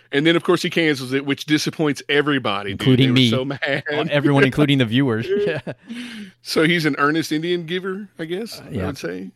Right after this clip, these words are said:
Speaker 2: Yeah.
Speaker 1: So, um, I, I would say that the one Ernest movie that I hadn't heard of yet, but it's on my list now, is Ernest Teabags Vern.
Speaker 2: <laughs> Yeah.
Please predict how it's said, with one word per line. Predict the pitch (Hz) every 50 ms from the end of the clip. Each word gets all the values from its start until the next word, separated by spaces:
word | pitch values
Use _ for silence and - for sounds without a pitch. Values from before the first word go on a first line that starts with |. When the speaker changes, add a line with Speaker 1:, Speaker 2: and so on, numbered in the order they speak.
| - - -
Speaker 2:
Yeah. | - - - - - - - - - - - _
Speaker 1:
So, | - - - 160 156 156
um, | 151 147 143 139 139 135 139 135 131 - _ _ _ _ _ _ _ _ _ _ _ _ _ _ _ _ _ _ - - -
I, | 175 165 165 -
I | 175 170
would | 170 180 190 156
say | - - 190 185 175
that | 147 139 127 - - _
the | 131 120 135 123
one | 120 135 151 160 160 -
Ernest | 151 147 151 160 156 - -
movie | 139 135 127 127
that | 123 120 120
I | 120 117
hadn't | 139 170 190 165
heard | 139 123 120 117
of | 110 101
yet, | 110 113 113 107
but | 123 117
it's | 117 113 -
on | 131 123
my | 120
list | 120 131 143 135 -
now, | 127 113 113
is | 110 107 120 -
Ernest | 135 131 135 139 135 - -
Teabags | - 143 131 127 131 135 127 -
Vern. | - 135 135 151 165 196 233 277 -
Speaker 2:
<laughs> | - - - - 208 - - 196 - -
Yeah. | 208 170 - - -